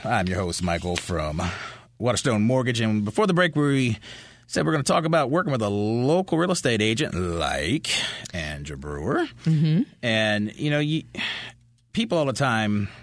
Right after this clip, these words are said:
Speaker 1: and I know you have the horror stories about it, they wanna work with a local mortgage company. I mean, they wanna work with an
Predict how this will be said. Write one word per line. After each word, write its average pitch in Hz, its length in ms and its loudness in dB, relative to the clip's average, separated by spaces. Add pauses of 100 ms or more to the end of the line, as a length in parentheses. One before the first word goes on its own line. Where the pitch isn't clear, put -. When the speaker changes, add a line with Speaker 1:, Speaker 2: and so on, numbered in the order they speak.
(140)
Speaker 1:
and 101 180 0
I 107 80 2
know 113 220 2
you 113 220 2
have 92 200 0
the 85 80 -2
horror 90 220 -4
stories 87 380 -4
about 80 280 0
it, - 140 -8 (400)
they 107 160 -2
wanna 156 280 2
work 143 200 0
with 110 140 0
a 98 40 0
local 95 580 -2 (960)
mortgage 113 580 2
company. 82 560 -4
I 127 60 2
mean, 113 160 2
they 110 80 0
wanna 131 240 0
work 127 220 -2
with 104 140 0
an 85 360 -2